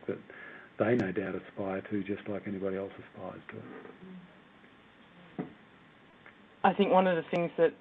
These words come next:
Speaker 2: I noticed, um, as well as you were talking, you know, we're seeing the increasing, um,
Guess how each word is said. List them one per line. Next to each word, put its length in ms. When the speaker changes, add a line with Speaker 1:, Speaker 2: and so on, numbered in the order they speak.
Speaker 2:
I 140
noticed, 320
um, 340
as 140
well 220
as 120
you 60
were 80
talking, 640
you 80
know, 240
we're 120
seeing 400
the 120
increasing, 640
um, 480